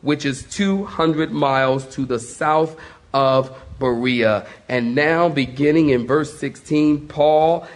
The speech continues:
is in the city of Athens. Check out what happens. Look at verse sixteen. Saints, you're there. Say amen.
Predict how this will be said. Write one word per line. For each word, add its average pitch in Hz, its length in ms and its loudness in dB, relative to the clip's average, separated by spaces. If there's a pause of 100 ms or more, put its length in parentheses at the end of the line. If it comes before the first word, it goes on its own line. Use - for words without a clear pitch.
(160)
is 117 240 -2
in 135 220 -2
the 110 100 -2
city 165 640 2 (240)
of 113 180 -6 (100)
Athens. 151 680 0 (260)
Check 175 380 0
out 147 200 0
what 147 180 2
happens. 147 640 2 (220)
Look 165 320 0
at 165 120 0
verse 156 320 0
sixteen. 160 600 2
Saints, 151 340 0
you're 147 80 4
there. 151 280 4
Say 147 300 4
amen. 127 560 2